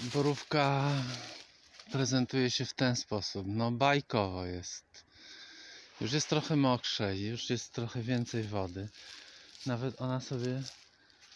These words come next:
lekkim strumyczkiem płynie, bardzo minimalnym strumyczkiem. Ale ten wąwóz z tymi olszami, z tymi sosnami,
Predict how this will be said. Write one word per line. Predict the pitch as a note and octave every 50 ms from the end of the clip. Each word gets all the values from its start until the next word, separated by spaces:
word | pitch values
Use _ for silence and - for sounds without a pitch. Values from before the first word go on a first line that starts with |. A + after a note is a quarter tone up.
| - - _ _ - - - - - - -
lekkim | B2+ C3+ C#3 C#3 _ - - - D3 C#3+ C#3+ C#3+ C3+ C3 C3+ - - - - - -
strumyczkiem | - - C#3 C#3 C3 C3+ C3+ C3 - - - D3 C3+ C3+
płynie, | - - - D3+ D3 D3 B2 A2 G2+ G2 F#2+ G2
bardzo | G2 G#2+ A#2 A#2+ B2 A#2 A#2 B2 B2+ B2 B2 B2+ A#2+ - - - _ _ _ -
minimalnym | C3 C3 B2+ B2+ B2+ B2+ A#2+ A#2+ A#2+ A#2+ A#2
strumyczkiem. | - - - C3 C3 C3 B2 A2+ - - - - - G2 G2 G2+ - _ - - - - - - - - - - - - - - - - - -
Ale | - - C3 B2 B2 B2
ten | - - B2 B2 B2
wąwóz | B2+ D#3 D#3+ D#3+ D#3+ D#3+ D3 B2+ B2 A#2+ A#2 A2+ A#2 A2+ -
z | - - - - -
tymi | B2+ B2 A#2+ A#2+ A#2+
olszami, | B2 B2 A#2+ A2 - - - D#3+ D3 C3+ C3 B2+ A#2 A2 G#2+ G#2 G2+
z | G2 - -
tymi | - A#2+ A#2 A2+ A2
sosnami, | - - A#2 - - - - C#3+ C3 C3 B2+ A#2+ A2 G#2 G2+ G2 G2+ G2+